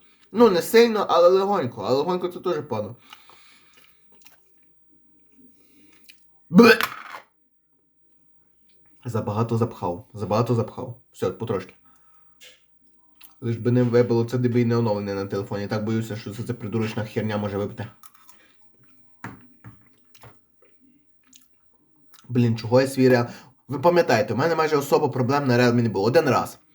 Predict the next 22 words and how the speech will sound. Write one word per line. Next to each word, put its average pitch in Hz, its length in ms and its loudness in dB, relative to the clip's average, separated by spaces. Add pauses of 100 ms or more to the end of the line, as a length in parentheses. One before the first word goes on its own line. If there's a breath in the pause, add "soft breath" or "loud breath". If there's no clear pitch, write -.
(160)
І 139 100 -2
то 143 160 2
через 117 240 0
Д 98 120 -8
С 107 140 -8
Н 92 100 -6
С. 87 220 -12 (360 loud breath)
Бо, 107 440 4
ну, 156 220 2
типа 123 260 -2
ці, 104 320 -4 (240)
тоді 127 240 2
Д 120 120 2
С 120 100 -4
Н 120 100 -2
С. 110 120 -8
Ну, 202 80 -4
хто 214 160 2
пам'ятає, 175 380 2
той 156 120 -4
пам'ятає, 113 420 0
що 101 200 -6